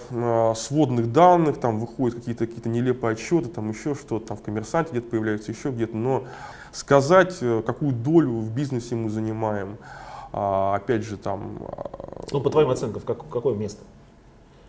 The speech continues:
Speaker 1: Ну, я считаю, что если брать узкоспециализированные магазины, да, которые, ну, специализируются на ноутбуках, я считаю, то, что мы уверенно в десятке.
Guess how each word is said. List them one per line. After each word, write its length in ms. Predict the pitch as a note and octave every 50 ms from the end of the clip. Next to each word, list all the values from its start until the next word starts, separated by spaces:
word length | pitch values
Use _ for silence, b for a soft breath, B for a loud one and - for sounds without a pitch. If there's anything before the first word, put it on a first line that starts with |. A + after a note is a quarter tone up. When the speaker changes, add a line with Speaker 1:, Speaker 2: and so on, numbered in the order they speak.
| B B B B B B B B B B B B B B B B
Speaker 1:
Ну, 200 | B2+ D#3 E3 D#3
я 120 | F#3+ G#3+
считаю, 380 | G#3 - - - G3 F#3 E3+ E3+
что 160 | - - E3
если 160 | D#3 - D#3+
брать 240 | C#3+ E3 D#3 - -
узкоспециализированные 800 | E3 - - - - - - D3+ D3+ D#3 E3 G#3 A3 G3 E3+ C#3+
магазины, 580 | C3 B2 A#2 B2 B2+ B2+ B2+ C3+ A#2 G#2+ G2+ G#2
да, 200 | A2 C3 C#3+ C#3
которые, 400 | - A2+ A#2+ A#2 B2 A2+ A2 G#2+
ну, 220 | A2 A2+ A2+ G#2+ G#2
специализируются 560 | - - - A#2+ A#2+ A#2+ A#2+ A2+ A2 - A2+
на 60 | A2
ноутбуках, 380 | A2+ A2+ A2 A2+ A2 G#2+ - -
я 80 | C3 C3+
считаю, 280 | C3+ - - C3+ A#2+ A#2
то, 80 | A#2+
что 140 | - - -
мы 160 | A#2 A2+ A#2 A#2
уверенно 560 | A2 B2 C3+ C#3 B2+ A#2+ G#2+ G#2+ G#2+ G#2 G2+
в 60 | G2+
десятке. 460 | A2 G#2+ - - G2 F#2 - - -